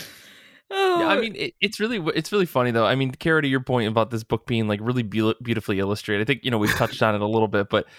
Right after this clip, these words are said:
Speaker 1: the, the whole book is extremely detailed. And I, you know, it's funny 'cause I, like I said, I've been, I've been reading Vinland Saga,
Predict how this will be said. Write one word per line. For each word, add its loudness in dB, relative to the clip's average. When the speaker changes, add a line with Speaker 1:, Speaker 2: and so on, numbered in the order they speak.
Speaker 1:
the, 0
the 0
whole -4
book 0
is -2
extremely -2
detailed. -4
And 2
I, 0
you -2
know, 2
it's -2
funny 0
'cause 0
I, 4
like 0
I 0
said, 0
I've 2
been, -2
I've 0
been -4
reading -2
Vinland -2
Saga, 0